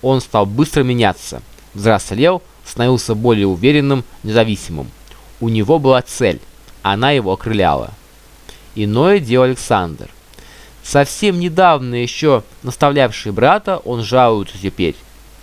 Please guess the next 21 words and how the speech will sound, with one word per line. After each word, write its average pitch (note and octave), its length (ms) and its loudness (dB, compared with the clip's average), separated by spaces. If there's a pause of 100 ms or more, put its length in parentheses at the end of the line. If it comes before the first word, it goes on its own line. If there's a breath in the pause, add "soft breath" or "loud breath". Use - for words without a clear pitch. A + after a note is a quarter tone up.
(680 loud breath)
«Я F3 380 0
до F#3 100 -8
того F#3+ 500 0
далеко F3+ 560 0
отстаю D#3+ 580 0
от C#3+ 160 0
идеала, C#3+ 560 2
который C#3 500 0
живёт D#3 380 2
во C3+ 160 2
мне, G2+ 420 -6
что - 260 -4
больно. A#2+ 600 0 (500 soft breath)
Бессилие F3 720 -2
мешает E3 600 0
мне D3 180 -2
даже C#3+ 320 0
стать C#3+ 260 -2
просто E3 400 -2
порядочным D3+ 540 0
человеком, D3 640 0